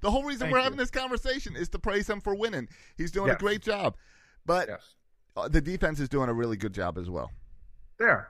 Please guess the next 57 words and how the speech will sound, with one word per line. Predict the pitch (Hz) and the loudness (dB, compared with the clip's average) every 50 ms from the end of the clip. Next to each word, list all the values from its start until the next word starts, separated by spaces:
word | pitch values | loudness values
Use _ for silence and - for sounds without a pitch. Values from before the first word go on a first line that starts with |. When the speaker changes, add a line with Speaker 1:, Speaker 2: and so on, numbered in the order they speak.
| - - - | -12 -2 4
Speaker 2:
And, | 165 180 180 | 4 6 6
and, | 175 175 185 180 165 156 | 8 8 6 6 6 6
and | 165 175 | 6 8
they | 185 180 | 8 6
did | 151 165 185 185 - | 8 6 4 4 6
something | 196 185 180 - 185 170 160 | 4 4 4 4 0 2 4
on | 160 165 156 139 | 4 4 4 4
Sunday | - 165 170 180 170 180 175 180 180 175 - - - - - - - | 2 2 2 4 6 6 8 8 6 4 -2 -10 -20 -20 -20 -10 2
that | 123 143 143 143 - - - | 6 6 6 6 4 2 2
I | 127 156 180 190 | 6 6 8 8
was | 190 180 175 143 151 | 8 6 6 8 6
a | 151 | 6
hundred | 127 139 175 196 196 | 6 6 6 6 6
percent | 175 185 156 - 175 156 131 127 | 4 4 2 2 0 0 0 -2
sure | - - - 190 202 202 180 | -8 2 4 4 4 6 4
they | 165 165 | 4 2
weren't | 143 120 131 156 175 180 - | 2 2 2 2 2 2 0
gonna | - 151 156 160 143 | -2 -2 0 2 2
do | 131 120 107 156 185 185 190 196 185 143 - - - - - - - - | 2 4 6 8 8 8 8 8 4 2 -2 -14 -18 -14 -14 -8 2 2
at | 143 143 | 2 4
the | 156 143 | 4 2
very | 127 120 110 160 165 185 196 190 190 185 | 2 4 4 8 8 8 8 8 6 6
end | 180 180 | 6 4
of | 180 151 | 4 0
the | 151 | 0
game, | 131 113 139 160 180 | -2 0 0 2 4
Speaker 1:
Got | 185 175 | 4 2
the | 143 127 | 2 0
Speaker 2:
something | - - 160 | -2 0 0
they | 147 143 | 0 0
Speaker 1:
stop. | 131 | 0
Speaker 2:
haven't | - - 170 196 190 196 | 4 4 4 4 4 2
been | 185 190 | -4 -2
able | 196 196 175 196 190 | -2 -2 -2 -2 -4
to | 185 | -2
do. | 170 190 190 190 180 - - - - _ _ - | -2 -2 -2 -2 -2 -4 -8 -20 -20 _ _ -2
They | - 131 | -2 -2
got | 120 110 139 139 151 151 - | 0 4 6 6 6 6 4
the | - 139 | 0 0
stop | 131 - - - - 131 127 123 127 - 139 | 0 -2 -10 0 4 4 6 6 4 2 0
at | 135 - | 0 2
the | 131 | 2
end | 127 131 | 2 2
of | 123 | 2
the | 127 | 0
game | 110 120 120 117 113 110 110 - _ _ _ - - | 0 2 2 2 2 0 -2 -6 _ _ _ -10 -4
against | - 131 151 151 127 - | 0 4 4 4 4 6
a | 147 135 | 4 4
really | 117 113 127 160 165 156 | 4 6 4 6 6 6
good | - 147 - - | 4 2 -2 0
quarterback. | - 139 135 131 98 117 104 101 - - - - - - - - - - | 2 4 4 6 6 4 2 2 0 -6 -20 -18 -18 -18 -18 -12 -2 4
And | 139 | 6
I, | 180 233 - - - | 8 8 8 6 6
I'm | 139 226 285 262 - 131 | 6 6 6 6 4 4
actually | 151 165 - - 147 131 | 4 4 4 4 0 2
pretty | - - 151 139 | 4 4 2 2
excited | - - 143 143 143 131 120 110 98 | 2 4 6 6 8 8 6 2 2